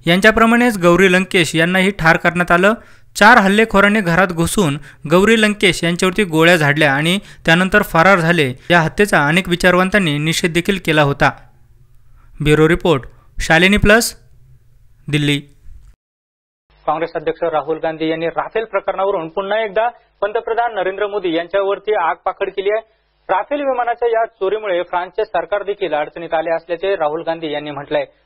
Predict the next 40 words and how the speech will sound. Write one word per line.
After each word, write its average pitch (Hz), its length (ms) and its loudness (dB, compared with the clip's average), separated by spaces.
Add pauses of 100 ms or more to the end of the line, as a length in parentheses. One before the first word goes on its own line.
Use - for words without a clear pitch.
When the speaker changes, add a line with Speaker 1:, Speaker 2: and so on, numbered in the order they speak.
(120)
Speaker 2:
दरम्यान 175 300 -4
राफेल - 340 -2
सौद्याची 196 380 -4
चौकशी 180 440 -4
व्हावी 175 300 -4
अशी 156 200 -6
मागणी 175 360 -6 (320)
फ्रान्समधील 226 500 -4
नागरिकांकडून 185 720 -4
होऊ 165 260 -4
लागली 151 280 -6
आहे. 151 100 -4 (360)
Speaker 1:
राहुल 160 240 4
गांधी 175 280 2
यांनी 180 140 2
ट्विट 180 240 0
करत 185 240 2
मोदींवरती 180 480 2
हल्ला 160 240 2
चढवला. 180 340 4
आपल्या 185 280 4
चौकीदाराच्या 185 680 2
चोरीने 185 400 2 (340)
फ्रान्स 202 260 6
सरकार 208 320 6
अडचणीत 185 480 4
आले 180 160 6
आहे. 175 300 4 (340)
राफेल 208 380 6
विमानाच्या 220 400 4
सौद्याची 180 440 2
चौकशी 170 440 2
व्हावी 170 280 4
अशी 151 200 0
मागणी 160 300 2
फ्रान्सची 160 440 0
जनता 156 320 0
करू 165 200 0
लागली 165 260 2
आहे, 135 220 2